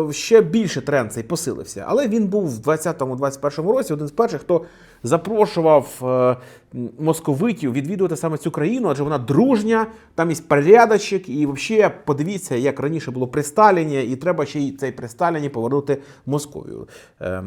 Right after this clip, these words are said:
одна з задач цієї пропаганди — це легітимізовувати той стан, в який зараз Московія остаточно скочується. Ну нічого,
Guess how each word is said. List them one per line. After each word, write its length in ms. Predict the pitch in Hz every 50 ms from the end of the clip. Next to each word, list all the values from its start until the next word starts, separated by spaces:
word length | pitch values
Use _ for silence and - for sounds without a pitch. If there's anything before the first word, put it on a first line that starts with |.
| 92 -
одна 280 | - 151 135 127 117 110
з 20 |
задач 260 | 110 113 110 110 107 -
цієї 140 | - 135
пропаганди — 600 | 127 - 175 170 202 226 262 277 233 190 160 147
це 480 | 147 - - - - - - - 180 165
легітимізовувати 1000 | 160 156 160 165 165 175 165 196 208 226 247 294 254 208 160 123 117 120 113 104
той 160 | - 143 143
стан, 300 | 143 - 247 220 190 165
в 380 | - - - - - _ -
який 180 | 156 147 180 175
зараз 240 | 160 156 156 156 -
Московія 380 | 170 165 - - 175 156 156
остаточно 380 | 147 151 160 147 160 151 - 180
скочується. 580 | 175 - - - - - - - - - 95 104
Ну 120 | 117 123 123
нічого, 460 | 135 147 143 - - 196 - - -